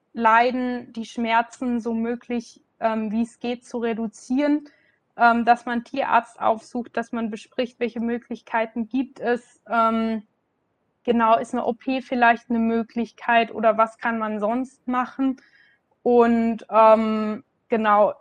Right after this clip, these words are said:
Leuten, die sich für diese Rassen interessieren, sich das wirklich ganz kritisch zu überlegen. Also es gibt zahlreiche Tierärzte, die auch sagen, zum Beispiel hier dieser, ähm,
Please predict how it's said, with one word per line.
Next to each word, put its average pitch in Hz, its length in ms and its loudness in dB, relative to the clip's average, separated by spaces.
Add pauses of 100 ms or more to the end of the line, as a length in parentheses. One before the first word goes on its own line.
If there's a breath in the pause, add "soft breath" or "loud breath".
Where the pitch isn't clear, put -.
Leuten, 262 440 2
die 254 140 -2
sich 233 220 -6
für 240 100 -6
diese 240 340 -2
Rassen 262 380 0
interessieren, 247 840 -2
sich 226 200 -6
das 226 240 -2
wirklich 240 400 -6
ganz 262 320 -2
kritisch 277 420 -6
zu - 180 -12
überlegen. 226 640 -2
Also 214 200 -4
es - 160 -10
gibt 240 180 -8 (480)
zahlreiche 240 560 2
Tierärzte, 220 800 -4
die 233 320 -6
auch 214 240 0
sagen, 214 640 0
zum 226 200 -8
Beispiel 208 400 -4
hier 220 200 -4
dieser, 214 480 -2
ähm, 220 200 -4